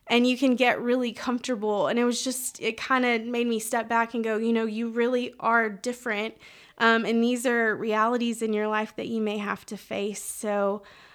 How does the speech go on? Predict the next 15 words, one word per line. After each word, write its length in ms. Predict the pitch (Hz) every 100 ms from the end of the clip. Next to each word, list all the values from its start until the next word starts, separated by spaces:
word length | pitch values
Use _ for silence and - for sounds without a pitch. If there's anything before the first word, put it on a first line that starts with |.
| _ _
um, 520 | 233 220 214 208 202 196 _ _ _ _ _ _ 214
that 240 | 226 254
was 160 | 277 277
a 80 | 262
tough 340 | - 247 -
one. 380 | 226 202 190 -
And 180 | 220 220
to 140 | 240
sit 240 | 220 240 220
down 340 | 226 220 220
and 300 | 208 196 202
then 220 | 214 226 233
have 260 | 233 220
to 100 | 226
tell 680 | 196 - 233 226 220 220 -